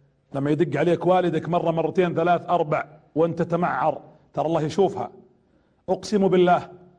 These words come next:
إن موقف من هذه المواقف قد تكون في كفة وسيئاتك كلها في كفة. احذر أن يكون غضب الله عليك. يقول واحد من الدعاة،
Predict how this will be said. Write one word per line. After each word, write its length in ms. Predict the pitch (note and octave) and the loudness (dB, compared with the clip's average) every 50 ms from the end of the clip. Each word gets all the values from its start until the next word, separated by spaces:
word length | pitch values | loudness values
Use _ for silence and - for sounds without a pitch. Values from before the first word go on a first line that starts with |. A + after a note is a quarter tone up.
| _ _ _ _ _ _ - | _ _ _ _ _ _ -4
إن 140 | D#3+ E3+ E3 | -4 -2 0
موقف 640 | F3 F#3 G3+ F#3+ D3 - E3+ C#3+ - - - - - _ _ _ _ _ _ _ _ _ _ _ | 2 2 2 2 2 0 -2 -4 -4 -8 -18 -20 -20 _ _ _ _ _ _ _ _ _ _ _
من 160 | - D3 D3+ C#3 | -6 -4 -2 0
هذه 320 | F3 G#3 G3+ F#3 F#3 F3+ | 0 0 2 2 4 4
المواقف 680 | F3 F3 F3 E3 E3 E3 D#3+ D3 - C#3 - - - - _ _ _ _ _ _ _ _ - | 4 2 2 2 2 0 0 -2 -4 -8 -10 -12 -14 -20 _ _ _ _ _ _ _ _ -12
قد 80 | - | -12
تكون 360 | - - F3+ D#3+ E3+ F#3 F3 - | -8 -4 -4 -2 0 0 0 0
في 160 | - F3 D#3 | 0 -2 -2
كفة 360 | E3 G3 F#3+ - - - D#3 | 0 -2 -4 -4 -4 -2 -2
وسيئاتك 600 | D3+ D#3 D3+ - E3+ E3 F3+ E3+ D#3+ C#3 - - | -2 -2 -2 -2 -2 0 0 0 0 -2 -6 -8
كلها 300 | - F#3+ F3+ D3 C3+ B2 | -6 -6 -4 -4 -6 -8
في 140 | C3 C3 A#2+ | -8 -10 -14
كفة. 360 | - B2 - - - - - _ _ _ _ _ _ - C#4 - - - - - - - - - - A3+ | -14 -14 -20 -20 -20 -20 -20 _ _ _ _ _ _ -16 -16 -16 -18 -20 -20 -20 -20 -18 -6 -2 0 0
احذر 420 | - - A#3 B3+ A#3+ G#3 - - - - - - - - _ _ _ _ _ _ _ _ _ _ - | 2 2 4 4 4 4 2 -2 -12 -16 -20 -20 -20 -20 _ _ _ _ _ _ _ _ _ _ -6
أن 120 | D#3+ F#3+ G#3 | -4 0 2
يكون 360 | A3 A3 A3 - C4 C4+ A#3+ | 2 2 2 2 2 2 2
غضب 280 | A3 A#3+ A#3 A#3+ A3+ A3 | 2 2 2 2 2 2
الله 160 | A3 A3+ G#3+ | 2 2 2
عليك. 280 | F#3 F#3+ G3+ F#3 F3 | 2 2 0 0 0
يقول 240 | F#3+ F#3 F3 G3 G3+ | 0 0 2 2 2
واحد 240 | G#3+ G3+ - F3 E3 | 2 2 2 0 -2
من 80 | F#3 F3+ | -2 -2
الدعاة، 380 | E3 C#3 F3 E3 F3+ G#3+ G3 | -2 0 0 2 2 2 0